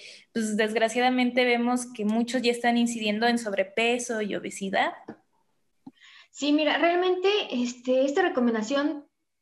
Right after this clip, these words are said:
Speaker 2: se las hago de corazón a los papás, ¿sabes? O sea, el hecho de que empiecen a inculcarles a los niños el consumo de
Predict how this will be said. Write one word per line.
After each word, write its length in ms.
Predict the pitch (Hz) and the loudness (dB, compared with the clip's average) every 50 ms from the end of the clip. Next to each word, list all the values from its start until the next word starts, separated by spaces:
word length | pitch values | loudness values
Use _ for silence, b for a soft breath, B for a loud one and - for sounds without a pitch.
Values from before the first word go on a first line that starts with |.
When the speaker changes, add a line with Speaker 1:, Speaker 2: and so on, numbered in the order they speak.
| _ - - - - _ _ _ _ - | _ -20 -20 -20 -20 _ _ _ _ -2
Speaker 2:
se 80 | 254 | 0
las 140 | 262 240 247 | 0 0 2
hago 140 | 277 302 339 | 2 2 2
de 100 | 330 294 | 2 2
corazón 400 | 254 214 196 196 - 247 262 285 | 0 -2 -2 -2 -2 -2 -2 0
a 20 | |
los 120 | 277 262 269 | -2 -2 -4
papás, 380 | 190 185 - - 226 247 240 | -6 -6 -4 -4 -4 -4 -4
¿sabes? 360 | 196 202 220 269 330 - - - | -4 -2 -2 -2 -4 -4 -6 -8
O 80 | 233 | -8
sea, 300 | 220 220 240 226 226 233 | -4 -2 0 2 2 2
el 160 | 226 247 262 285 | 0 0 0 -2
hecho 220 | 285 - 349 339 | 0 0 0 0
de 120 | 339 - - | 0 0 0
que 80 | 277 | 0
empiecen 460 | 254 240 240 262 277 294 311 330 320 294 | 0 0 0 0 -2 -2 0 0 0 0
a 60 | 269 | 2
inculcarles 920 | 240 240 240 240 - 247 247 247 247 - - 262 285 294 294 320 294 285 | 2 2 2 2 0 0 0 0 -2 -2 -2 -2 0 0 -2 -2 -2 -2
a 40 | 262 | -2
los 180 | 240 220 208 | 0 0 0
niños 300 | 226 247 269 285 294 285 | 0 0 0 0 -2 -2
el 120 | 254 240 - | -2 -4 -2
consumo 460 | - 233 226 220 - 269 269 302 302 | -4 -4 -4 -4 -4 -2 -2 -2 0
de 160 | 254 247 | 0 0